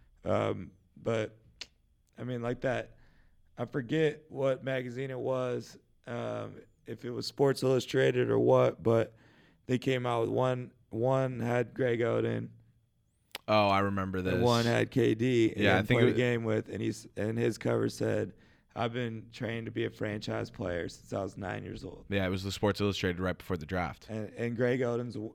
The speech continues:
Speaker 1: s-, said, "I wanna win a bunch of championships, like, twelve of 'em,"
Speaker 2: <laughs>
Speaker 1: or something like that. Ten, twelve, it was something
Speaker 2: Yeah.
Speaker 1: like that. Um, but the point is, is K D's ready. He's been doing this his whole life.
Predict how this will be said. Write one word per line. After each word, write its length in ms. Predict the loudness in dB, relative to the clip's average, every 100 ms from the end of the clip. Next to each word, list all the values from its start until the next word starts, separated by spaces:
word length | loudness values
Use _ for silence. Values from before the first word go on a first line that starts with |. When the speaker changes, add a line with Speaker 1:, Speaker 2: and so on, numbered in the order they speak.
| -14
Speaker 1:
s-, 260 | -18 -16 -16
said, 440 | -12 -4 -2 -2 -4
"I 80 | -2
wanna 260 | -2 -2 -2
win 200 | -4 -4
a 60 |
bunch 320 | -4 -4 -6 -8
of 80 |
championships, 840 | -8 -6 -4 -6 -6 -4 -6 -8 -12
like, 260 | -8 -8 -8
twelve 400 | -8 -6 -6 -10
of 100 | -14
'em," 800 | -16 -20 -20 -20 -20 -10 -2 -2
Speaker 2:
<laughs> 0 |
Speaker 1:
or 60 |
something 280 | -2 -8 -10
like 180 | -16 -16
that. 200 | -20 -20 _ _ -16
Ten, 300 | -8 -6 -6
twelve, 380 | -8 -6 -6 -8 -12 -8
it 40 |
was 100 | -2
something 180 | -2 -2
Speaker 2:
Yeah. 60 |
Speaker 1:
like 100 | -8 -12
that. 120 | -18 _ _ _ _ _ _ -8 -6 -6 -8
Um, 180 | -12 -16 _ _ _ _ _ -2
but 260 | -2 -2 -8
the 80 | -10 _ -6
point 280 | -2 0 0
is, 140 | -2
is 140 | -4 -6
K 200 | -4 -2
D's 240 | -2 -4
ready. 240 | -6 -6 -8
He's 200 | -10 -10
been 160 | -10
doing 200 | -6 -6
this 160 | -8 -12
his 120 | -14
whole 200 | -8 -6
life. 400 | -6 -8 -14 -20